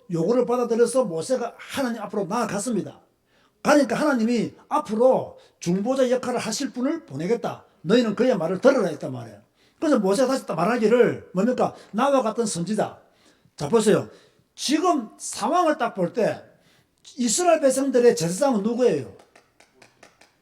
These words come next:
사실은 모세입니다. 선지자 중에 선지자는 누구예요, 지금요?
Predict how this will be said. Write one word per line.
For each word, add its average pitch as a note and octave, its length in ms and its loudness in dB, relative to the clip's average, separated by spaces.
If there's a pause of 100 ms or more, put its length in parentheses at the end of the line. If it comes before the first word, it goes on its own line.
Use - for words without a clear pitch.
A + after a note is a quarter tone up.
(240)
사실은 D4 400 -8
모세입니다. F3 600 -8 (1080)
선지자 D#4 640 4
중에 C#4+ 180 2
선지자는 B3 540 0
누구예요, A#3 320 2
지금요? C#3 460 -8